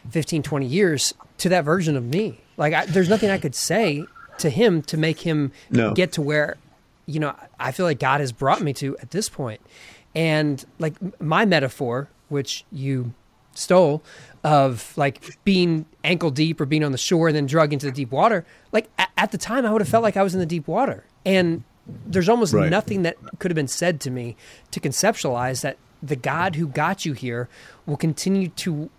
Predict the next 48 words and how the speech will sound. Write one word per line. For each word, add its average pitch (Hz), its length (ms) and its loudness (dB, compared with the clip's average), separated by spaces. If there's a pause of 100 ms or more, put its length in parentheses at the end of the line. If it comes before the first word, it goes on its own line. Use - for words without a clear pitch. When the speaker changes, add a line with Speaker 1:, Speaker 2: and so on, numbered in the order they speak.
(200)
Speaker 1:
work 170 440 0 (180)
out 170 440 4 (200)
what 156 180 -2
God 151 200 4
is 147 80 6
Speaker 2:
Mm-hmm. 175 60 6
Speaker 1:
doing 160 140 4
inside 160 340 0
of 151 80 0
you 135 220 -2
until, 160 420 0
like, 214 240 0
I 190 60 -2
believe 202 300 -2
there's 208 220 2
some, 208 300 -2
like, 185 280 -6
at 175 100 -4
one 190 200 0
point, 208 200 -2
I 160 60 0
believe 175 460 -2 (100)
I 156 100 0
will 165 180 -2
arrive. 135 480 0 (320)
It 190 100 4
just 175 200 -2
isn't 165 300 2 (180)
right 139 180 -2
now. 120 320 -2 (220)
And 143 120 -2
it's 139 140 -4
not 147 300 0 (100)
until 147 320 2
Speaker 2:
Right, 131 180 4 (300)
right. - 200 -4
Speaker 1:
maybe 147 280 0
I 143 40 -2
step 147 280 0
into 139 140 -2
the 131 80 -4
great 135 200 0
unknown 175 600 0
of 143 320 -2
the, 143 420 0 (180)
you 180 140 -4
know, 160 40 -2
the, 147 120 -2